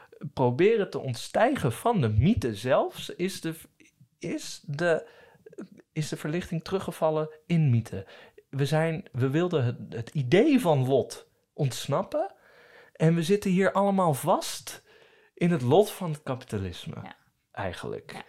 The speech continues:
Speaker 1: We, we kunnen niet meer anders denken, het lukt niet.
Speaker 2: Nee.
Speaker 1: Ehm,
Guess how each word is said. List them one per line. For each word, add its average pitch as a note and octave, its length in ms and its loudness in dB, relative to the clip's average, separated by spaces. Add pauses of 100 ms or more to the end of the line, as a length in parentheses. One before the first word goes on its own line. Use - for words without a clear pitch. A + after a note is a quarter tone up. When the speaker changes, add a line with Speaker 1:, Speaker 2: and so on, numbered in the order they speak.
(140)
Speaker 1:
We, A2+ 380 -2
we G#2 200 -6
kunnen C3+ 320 0 (100)
niet D3 420 2
meer D#3 140 -4
anders C3+ 300 -4
denken, G#2 440 -4
het G2+ 140 -10
lukt G2 300 -6
niet. F#2 400 -6 (420)
Speaker 2:
Nee. - 100 -20
Speaker 1:
Ehm, G2+ 580 -4